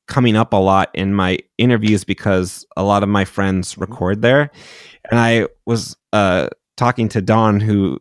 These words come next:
Speaker 1: is the guy that runs it, and I was like, "Dude, like, you almost, like, owe me, like, a
Speaker 2: <laughs>
Speaker 1: sponsorship fee because we, like, promote your show so much." And then it's funny because there's this, um, like,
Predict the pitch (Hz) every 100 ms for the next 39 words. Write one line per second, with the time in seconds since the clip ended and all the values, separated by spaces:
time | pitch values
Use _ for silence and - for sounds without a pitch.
0 | _ - 67 107 98 101 98 95 78 104
1 | 104 101 87 80 98 95 95 95 135 165
2 | 104 98 113 147 180 349 - - - -
3 | _ - 113 135 127 107 101 95 92 -
4 | - 92 - 104 120 110 90 107 - 120
5 | 113 117 117 120 123 143 139 127 - 120
6 | 101 113 123 117 127 127 - - - -
7 | - 135 151 143 - _ _ _ - 147
8 | - 151 147 127 - 113 101 - 113 101
9 | - - 107 - - - 95 85 67 _
10 | _ _ _ _ 107 85 80